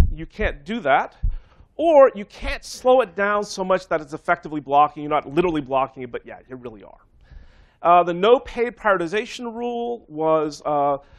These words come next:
you can't pay for play, you can't pay for a higher quality service and get better service. Uh, and the last, the reasonable conduct was, the backup was no, is sort of a reasonableness,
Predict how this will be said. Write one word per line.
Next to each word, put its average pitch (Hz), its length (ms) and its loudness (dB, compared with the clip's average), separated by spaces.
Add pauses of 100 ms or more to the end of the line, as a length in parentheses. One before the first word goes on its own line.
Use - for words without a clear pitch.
you 170 120 -12
can't 220 420 -6
pay 220 200 -4
for 202 160 -6
play, 185 360 -2
you 180 140 -10
can't 196 320 -6
pay 190 300 -2
for 175 220 -2
a 139 60 2
higher 185 360 0
quality 180 360 -2
service 160 380 -10
and 143 100 -14
get 117 200 -10
better 170 180 -4
service. 277 480 -14 (540)
Uh, 156 380 4 (100)
and 190 260 2
the 175 80 0
last, 208 480 2
the 175 60 -14
reasonable 202 360 -8
conduct 202 460 -4
was, 175 380 -2
the 165 240 -2 (180)
backup 202 380 2
was 165 400 0
no, 180 240 0
is 156 160 -8
sort 175 180 -6
of 170 80 -6
a 151 60 0
reasonableness, 180 640 -6